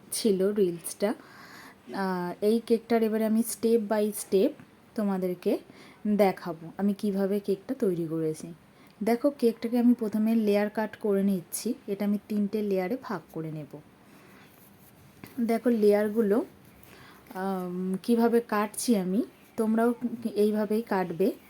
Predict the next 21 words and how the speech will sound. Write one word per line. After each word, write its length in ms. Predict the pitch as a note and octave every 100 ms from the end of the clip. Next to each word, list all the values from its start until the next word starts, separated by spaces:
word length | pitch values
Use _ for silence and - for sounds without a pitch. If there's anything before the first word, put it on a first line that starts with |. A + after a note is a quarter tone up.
| - - - -
দেখো 260 | G3+ G3 A#3
সুন্দরভাবে 640 | - G#3+ G#3 G3+ G3+ G#3+
একটা 240 | G#3 -
শার্প 360 | A3+ - G3+ A3 G#3+
নাইফের 440 | G3+ G3 A3+ G#3
সাহায্যে, 640 | G3 F#3+ F3 F#3 E3 G#3+
আহ, 1040 | F4+ - - - - - - - G3+ F#3+ F#3
লেয়ার 360 | F3+ G3+ G#3+ F#3+
কাটগুলো 460 | G3+ F#3+ F#3 G#3
করে 260 | C#4 G#3+ F#3+
নিচ্ছি 300 | F3+ E3+ F#3
কেকের। 400 | F#3 F3+ D#3+ E3 - -
দেখো 260 | F#3+ F#3+ F3+
কেকটা 280 | G3+ G3 G#3+ G3+
কত 220 | F#3 E3+
সুন্দর 460 | G3+ - F#3 F#3 G#3
স্পঞ্জি 640 | - - F#3 F#3 F#3 G#3
হয়েছে, 420 | F#3+ F3 E3+ G#3+
জালিদার 560 | F#3+ F3+ F3 F#3 G3+ F#3+
হয়েছে, 480 | F3+ E3+ E3 A#3+
সেটা 280 | F#4+ G#3+ F#3+